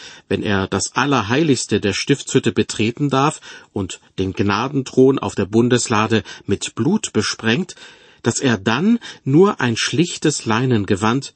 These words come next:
wie die anderen Priester trägt. Man könnte sagen, dass er ohne jeglichen Schmuck vor Gott treten soll, aber er muss in jeder Hinsicht rein sein.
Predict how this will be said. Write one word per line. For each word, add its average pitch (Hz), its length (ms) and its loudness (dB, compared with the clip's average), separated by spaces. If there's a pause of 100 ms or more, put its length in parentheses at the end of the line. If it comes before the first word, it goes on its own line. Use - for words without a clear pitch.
wie 104 180 -6
die - 240 0
anderen 104 440 -2
Priester 101 440 -4
trägt. - 480 -12 (600)
Man 104 140 -2
könnte 214 260 2
sagen, 165 460 2 (240)
dass 123 220 0
er 113 300 2 (120)
ohne 160 340 4
jeglichen 120 600 0
Schmuck - 360 0
vor 104 320 0
Gott - 320 -4
treten 131 340 -2
soll, 165 320 -2 (380)
aber 123 400 2 (280)
er 110 120 2
muss 123 280 2
in 101 220 0
jeder 131 380 2
Hinsicht 113 560 -2
rein 107 380 0
sein. 82 360 -4